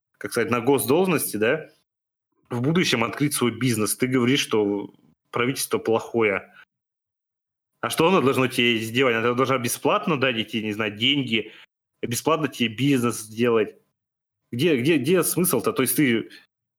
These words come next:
получаешь все блага, да? И ещё откладываешь, и ещё тебе что-то не нравится.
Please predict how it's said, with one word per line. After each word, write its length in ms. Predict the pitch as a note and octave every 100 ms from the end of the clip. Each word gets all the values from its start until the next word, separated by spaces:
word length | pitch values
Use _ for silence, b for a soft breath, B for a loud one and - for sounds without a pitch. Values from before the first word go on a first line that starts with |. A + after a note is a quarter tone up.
| -
получаешь 440 | C#3 C3+ G3+ A3+
все 160 | - C#3+
блага, 440 | B2 C3+ C3 C3
да? 400 | A2+ D3 F#3 - _ _ _ _ _ _
И 100 | B2
ещё 220 | B2+ D3
откладываешь, 680 | C3+ - D#3+ G3 F3 B2+ -
и 60 | B2
ещё 180 | A#2
тебе 360 | D3 A#2+ C#3+ B2
что-то 240 | - A2+ -
не 60 | A#2
нравится. 600 | A2+ G#2+ F#2+ - F#2